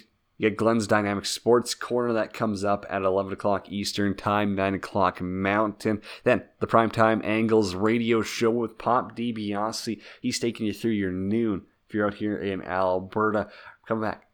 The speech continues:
Sports and More Live. Dean Millard, the best radio host in all of Canada, takes over the mic. And it started at,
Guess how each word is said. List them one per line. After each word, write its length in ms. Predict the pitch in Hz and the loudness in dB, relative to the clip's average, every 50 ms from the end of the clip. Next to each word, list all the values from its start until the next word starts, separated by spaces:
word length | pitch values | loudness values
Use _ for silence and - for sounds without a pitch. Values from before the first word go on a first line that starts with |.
| _ | _
Sports 320 | - - - 120 117 - - | -10 -2 0 0 0 2 0
and 60 | 113 | 2
More 160 | 113 117 113 | 2 4 4
Live. 400 | 107 104 104 104 104 107 95 87 | 4 4 2 2 2 0 -2 -4
Dean 240 | - 117 135 143 135 | -2 2 2 4 6
Millard, 400 | 123 117 117 117 120 117 117 107 | 6 6 8 8 8 6 6 4
the 40 | 98 | 2
best 240 | 107 107 - - - | 2 0 0 0 -2
radio 360 | 113 113 113 110 110 107 98 | 0 0 0 0 2 2 2
host 380 | 90 - 110 117 117 - - - | 2 2 0 0 0 -2 -4 -6
in 240 | - 110 110 107 104 | -4 -2 -2 -2 -2
all 340 | - 98 107 113 120 120 | -2 0 2 4 4 4
of 200 | 120 107 - - | 4 2 0 -4
Canada, 560 | - - - - 113 110 110 110 107 101 104 101 | -12 -12 -10 -8 -6 -4 -2 -2 0 0 0 -2
takes 500 | - - - 117 120 - - - - - - | -2 -2 0 0 0 0 -2 -4 -6 -4 -2
over 320 | - 113 123 123 117 123 120 | 0 2 2 2 2 4 4
the 120 | 113 107 | 4 4
mic. 600 | 104 104 104 107 110 113 117 113 101 - - - _ _ _ _ _ _ _ _ _ _ - | 2 2 2 2 2 2 2 0 -4 -8 -14 -18 _ _ _ _ _ _ _ _ _ _ -10
And 140 | 98 92 101 | -8 -6 -6
it 120 | 101 - | -8 -6
started 400 | - - 104 101 104 107 95 - - - | -4 -2 0 0 0 0 -2 -4 -8 -10
at, 460 | 73 82 87 90 87 85 - - | -8 -6 -4 -2 -2 -2 -4 -6